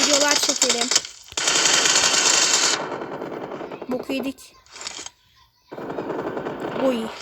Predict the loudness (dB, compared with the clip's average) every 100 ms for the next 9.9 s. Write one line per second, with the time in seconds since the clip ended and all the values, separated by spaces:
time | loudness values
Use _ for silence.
0 | -14 -6 -2 -2 -2 -4 -4 -6 -8 -12
1 | -20 -20 -20 -20 -18 -14 -14 2 4 6
2 | 4 4 0 0 0 0 0 2 4 4
3 | 2 -2 -2 0 2 2 2 2 2 0
4 | 0 4 6 6 4 4 2 2 4 4
5 | 4 4 0 -2 -4 -4 -2 -2 -4 -4
6 | 0 6 6 6 4 4 2 4 4 4
7 | 6 4 2 -2 -8 -16 -20 _ _ _
8 | _ _ _ _ _ _ _ -20 -4 6
9 | 6 6 2 2 2 0 -2 -4